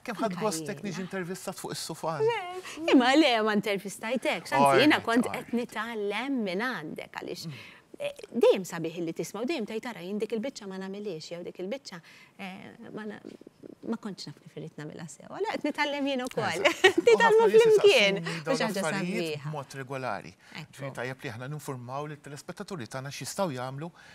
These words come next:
Speaker 1: biex meta jibdew il-proġett tagħhom ikunu jistgħu jagħmlu proġett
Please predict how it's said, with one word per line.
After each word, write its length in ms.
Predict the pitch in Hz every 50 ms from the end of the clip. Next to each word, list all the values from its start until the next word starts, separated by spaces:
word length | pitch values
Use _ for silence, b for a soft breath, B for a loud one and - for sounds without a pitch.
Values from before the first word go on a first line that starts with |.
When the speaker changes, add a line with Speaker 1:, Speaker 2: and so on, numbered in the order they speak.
| B B B B 147
Speaker 1:
biex 280 | 147 135 135 - - _ _ _ -
meta 180 | 180 170 - 139
jibdew 260 | 170 190 160 160 175 196
il-proġett 480 | - 247 247 165 156 147 - - -
tagħhom 400 | - 160 - - - 170 170 165 - b b b b - -
ikunu 220 | - 196 185 185 139
jistgħu 400 | 120 131 - - - 151 156 147 131
jagħmlu 180 | 127 139 160
proġett 600 | 160 - - 185 131 120 127 139 139 - - -